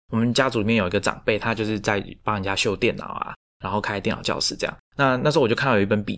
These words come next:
记，上面就密密麻麻写了，密密麻麻写了很多东西，然后我就问他，他就说这是他就是各种电脑遇到的状况，他把它写下来。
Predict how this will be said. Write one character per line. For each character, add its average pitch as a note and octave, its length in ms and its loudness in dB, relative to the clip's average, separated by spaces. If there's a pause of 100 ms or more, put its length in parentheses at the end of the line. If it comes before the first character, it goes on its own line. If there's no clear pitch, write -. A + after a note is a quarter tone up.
记， A#2 140 0
上 B2 180 0
面 B2 80 0
就 A#2+ 80 4
密 A#2+ 180 0
密 A#2 120 -2
麻 F#2+ 160 -4
麻 F#2+ 180 -8
写 - 160 0
了， - 380 -6
密 C#3 160 2
密 C3+ 100 0
麻 A2+ 140 2
麻 G2+ 100 0
写 - 160 0
了 - 60 0
很 F#2+ 120 -4
多 G2+ 140 0
东 G2 180 -2
西， - 300 -2 (260)
然 A2+ 80 -4
后 A2 80 2
我 G#2+ 40 4
就 B2 100 4
问 B2 220 4
他， G2 240 -4
他 B2+ 120 -8
就 B2+ 80 0
说 A#2+ 220 0
这 C3 80 0
是 B2 140 0
他 A2 280 -2 (120)
就 A2 120 -6
是 A2 60 -4
各 A#2+ 160 4
种 - 260 -4 (140)
电 A2+ 100 2
脑 F#2+ 180 -4
遇 G#2 60 -4
到 F#2 140 -4
的 F#2+ 80 -4
状 G2 160 -2
况， G2+ 160 -6
他 G2+ 80 -4
把 G2 100 -8
它 F2 80 -4
写 - 200 -2
下 - 180 0 (140)
来。 - 120 -12